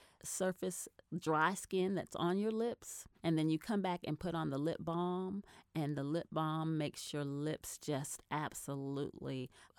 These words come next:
hydrated. And it, again, it keeps it, keeps your lips hydrated for, uh, six hours, makes your lips kissable.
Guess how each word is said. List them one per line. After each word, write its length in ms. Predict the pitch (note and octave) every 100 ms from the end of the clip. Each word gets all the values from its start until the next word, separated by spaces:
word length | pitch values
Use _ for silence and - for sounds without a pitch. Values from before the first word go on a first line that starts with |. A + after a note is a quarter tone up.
| -
hydrated. 720 | E3 D3 D3+ C3 A#2+ - E2 - - -
And 120 | D#3
it, 120 | C3+ -
again, 360 | C#3 D#3+ C#3+
it 80 | -
keeps 280 | - E3 -
it, 140 | C#3 D3+ - -
keeps 240 | A3 -
your 100 | G3+
lips 180 | E3 -
hydrated 440 | - D#3+ D#3+ D3+ -
for, 240 | - B2+ -
uh, 120 | - -
six 340 | - E3 - -
hours, 600 | E3 E3+ F3+ - F3+ - - -
makes 240 | - - -
your 80 | C#3
lips 320 | - - -
kissable. 960 | - F#3+ - G3 F#3 F3+ F3+ F3 F3